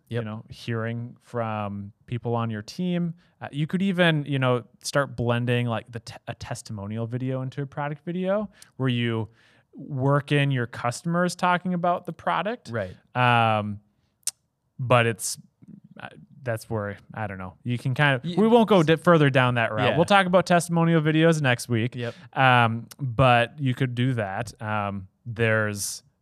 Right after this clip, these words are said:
Speaker 1: narration, voiceover,
Speaker 2: Yeah.
Speaker 1: um, where you're scripting things and it's, uh, a voice of God that's leading the video versus,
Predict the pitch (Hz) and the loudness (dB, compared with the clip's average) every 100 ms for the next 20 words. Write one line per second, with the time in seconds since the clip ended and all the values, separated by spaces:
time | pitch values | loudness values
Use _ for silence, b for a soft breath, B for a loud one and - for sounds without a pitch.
0 | - 104 120 120 120 - 120 120 120 101 | -12 -8 -4 -2 -4 -4 -6 -4 -6 -8
1 | 104 - 117 110 117 110 110 104 107 131 | -10 -8 -8 -6 -6 -6 -8 -8 -10 -12
2 | b b - 110 110 107 107 101 101 110 | b b -8 -2 0 2 0 -2 -6 -8
3 | 107 107 101 - - 135 123 131 123 - | -6 -6 -6 -8 -6 -6 -6 -6 -6 -4
4 | 123 120 120 117 101 101 101 - - 110 | -6 -4 -6 -10 -10 -12 -12 -10 -8 -6
5 | 107 101 117 107 113 117 123 110 120 120 | -6 -4 -6 -4 -2 -2 -2 -4 0 2
6 | 120 120 110 113 110 - - b b 127 | 2 0 -4 -6 -6 -8 -8 b b 0
7 | 139 135 135 123 135 131 135 127 127 117 | 2 4 2 -2 -2 0 2 4 2 2
8 | 117 113 - 117 113 113 101 | -2 -2 -2 0 0 -2 -6